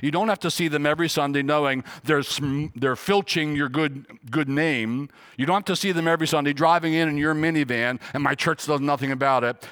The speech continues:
No, the church is supposed to act. Why? Well, the answer is because church is holy. So can church allow sinners to come to church?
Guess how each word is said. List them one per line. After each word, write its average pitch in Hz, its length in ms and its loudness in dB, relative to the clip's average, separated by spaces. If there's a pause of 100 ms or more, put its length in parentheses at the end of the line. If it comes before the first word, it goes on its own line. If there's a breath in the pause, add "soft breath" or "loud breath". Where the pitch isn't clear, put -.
No, 127 160 0
the 123 100 -4
church 123 280 -4
is 117 100 -4
supposed 104 400 -4
to 104 120 -4
act. 104 380 -2
Why? 135 960 4 (220 loud breath)
Well, 123 100 0
the 123 180 0
answer 160 260 0
is 123 140 -2
because 117 320 -2
church - 340 -4
is 87 120 -8
holy. 87 480 -4 (1800 soft breath)
So 185 260 0 (120)
can 180 160 0
church 240 280 2
allow 208 300 6
sinners 151 420 2
to 156 100 -4
come 160 220 0
to 151 80 -2
church? - 320 0